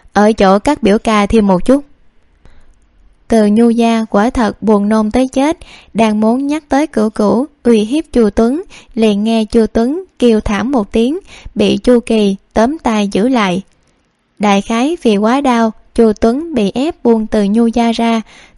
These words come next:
Từ Nhu Gia còn ngây ngốc, bả vai đột nhiên bị người đẩy ra,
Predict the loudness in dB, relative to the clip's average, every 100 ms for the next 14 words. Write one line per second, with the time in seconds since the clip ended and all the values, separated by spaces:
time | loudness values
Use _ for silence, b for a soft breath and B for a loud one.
0 | 0 0 2 0 0 -2 -2 -2 -2 -2
1 | -2 -2 -2 -4 -6 B B -4 -2 -2
2 | -2 0 0 -2 0 -2 -2 -2 -2 0
3 | 0 0 -2 -2 0 0